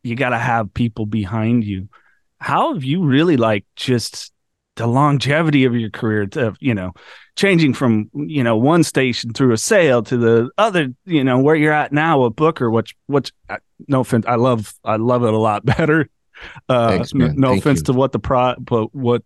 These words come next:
Speaker 1: uh, your
Speaker 2: Yeah.
Speaker 1: previous station was at that time, 'cause it was phenomenal. But how have you, like, maintained your mental health through all this, these ups and downs, man?
Speaker 2: Well, the most that I have gone through in my own mind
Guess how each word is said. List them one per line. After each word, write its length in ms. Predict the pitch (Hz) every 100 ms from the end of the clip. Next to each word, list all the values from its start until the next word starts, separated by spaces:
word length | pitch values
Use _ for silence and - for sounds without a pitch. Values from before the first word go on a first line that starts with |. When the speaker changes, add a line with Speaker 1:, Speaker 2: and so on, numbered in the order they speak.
| -
Speaker 1:
uh, 140 | 117
your 140 | 110 -
Speaker 2:
Yeah. 80 |
Speaker 1:
previous 340 | - 139 131 123
station 460 | - 123 - 123
was 300 | 113 113 117
at 80 | 120
that 220 | 110 107
time, 260 | - 117 123
'cause 140 | 117
it 60 | 107
was 100 | 101
phenomenal. 480 | - 110 110 117 147
But 160 | 143 139
how 240 | 143 202
have 80 | 302
you, 240 | 240 147 -
like, 200 | 147 147
maintained 640 | 135 127 156 - 151 165 147
your 360 | 120 135 135 - - _ _ -
mental 380 | 117 147 165
health 360 | 110 120 135 -
through 320 | - - 104
all 220 | 95 95
this, 420 | 90 85 - - - -
these 280 | 104 107 -
ups 280 | 123 - 135
and 160 | 107
downs, 440 | 98 110 135 101 -
man? 360 | 92 92 113 - _ _ -
Speaker 2:
Well, 400 | 127 127 131 -
the 200 | - 135
most 640 | 131 139 160 202 - - -
that 140 | 131
I 180 | 131 135
have 180 | 135 117
gone 260 | 120 117
through 280 | 120 - 110
in 80 | 107
my 200 | 98 98
own 240 | 104 110
mind 560 | 107 98 92 95 92 92